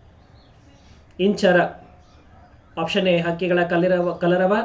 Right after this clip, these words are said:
ಬಿ ಇಂಪಾದ ಸ್ವರ, ಇನ್ನ ಸಿ ಮೃದುವಾದ ನಡಿಗೆ, ಡಿ ಇಂಪಾದ ಚಲನೆ. ಇಂಚರ,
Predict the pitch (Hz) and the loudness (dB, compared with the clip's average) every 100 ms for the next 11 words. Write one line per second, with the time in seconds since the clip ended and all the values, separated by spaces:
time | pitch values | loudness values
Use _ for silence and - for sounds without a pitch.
0 | 139 147 190 160 160 160 180 175 175 180 | -4 -2 -2 -2 -6 -2 0 0 0 0
1 | 196 208 170 165 151 147 139 - - - | 0 -2 -6 -4 -2 -2 -6 -14 -20 -6
2 | 214 226 - 165 175 185 180 175 160 175 | -2 -2 -2 -2 0 2 2 0 0 -2
3 | 202 185 196 - - - - - - 175 | 0 -2 -4 -8 -20 -20 -20 -20 -8 0
4 | 208 233 226 - 175 175 185 170 170 185 | 0 0 -6 -8 -4 -2 -2 -2 -2 -2
5 | 156 113 - - - - - - _ - | -4 -8 -16 -20 -20 -20 -20 -20 _ -20
6 | _ 170 202 185 170 | _ -2 -2 2 2